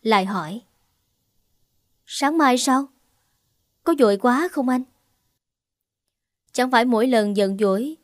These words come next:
em đều nói mình không có tư cách xen vào chuyện của anh sao? Bây giờ anh cho em danh phận, em lại không muốn." "Không phải, chỉ là em thấy hơi vội thôi. Vậy mai chúng ta đi đăng ký cũng được nhé."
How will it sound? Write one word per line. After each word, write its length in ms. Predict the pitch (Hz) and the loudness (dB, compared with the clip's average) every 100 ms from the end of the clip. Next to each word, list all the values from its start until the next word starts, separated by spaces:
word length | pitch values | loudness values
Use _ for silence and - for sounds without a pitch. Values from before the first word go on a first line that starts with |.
| _ - | _ -6
em 180 | 254 240 | -2 2
đều 180 | 214 196 | 2 2
nói 320 | 214 226 294 | 2 0 0
mình 180 | 226 185 | -2 -2
không 160 | 247 | -2
có 100 | 285 | -2
tư 200 | 294 208 | 0 -2
cách 200 | 208 285 _ _ | 0 -4 _ _
xen 240 | - 269 240 | -4 -2 2
vào 160 | 208 | 0
chuyện 300 | 196 202 185 | 2 -2 0
của 80 | 233 | -2
anh 120 | 233 | -2
sao? 320 | 214 226 208 - _ _ _ _ _ _ _ | -4 -6 -8 -10 _ _ _ _ _ _ _
Bây 160 | 226 226 | 0 2
giờ 140 | 208 | 2
anh 200 | 190 208 | 2 0
cho 120 | 208 | 0
em 220 | 214 208 202 | 0 0 0
danh 220 | 214 196 | -2 -2
phận, 300 | 208 175 160 _ _ | -4 -4 -8 _ _
em 140 | - 262 | 0 2
lại 140 | 220 | 2
không 200 | 214 262 | 0 0
muốn." 280 | 262 269 392 _ _ _ _ _ _ _ _ _ _ _ _ _ _ _ _ _ _ _ | 2 0 -2 _ _ _ _ _ _ _ _ _ _ _ _ _ _ _ _ _ _ _
"Không 180 | - 277 | -6 -4
phải, 540 | 262 220 196 254 320 311 _ _ _ _ _ - | 0 0 2 0 -2 -6 _ _ _ _ _ -8
chỉ 160 | 240 | -4
là 120 | 262 233 | 0 2
em 220 | 202 233 | 2 0
thấy 580 | 254 254 302 320 302 - _ _ | 0 0 0 -2 -6 -12 _ _
hơi 260 | _ 269 262 | _ -2 2
vội 220 | 233 196 202 | 2 2 2
thôi. 260 | 262 269 269 _ _ _ _ _ _ - | 2 0 -2 _ _ _ _ _ _ -8
Vậy 280 | 226 220 208 | 2 4 4
mai 200 | 247 240 | 2 0
chúng 200 | 277 302 | -2 -4
ta 340 | 269 233 233 - - | -2 -2 -4 -6 -6
đi 100 | 240 | -2
đăng 200 | 233 233 | -2 0
ký 240 | 254 302 | -2 -2
cũng 200 | 339 254 | 0 0
được 260 | 262 196 262 | 2 0 -2
nhé." 180 | 330 | -2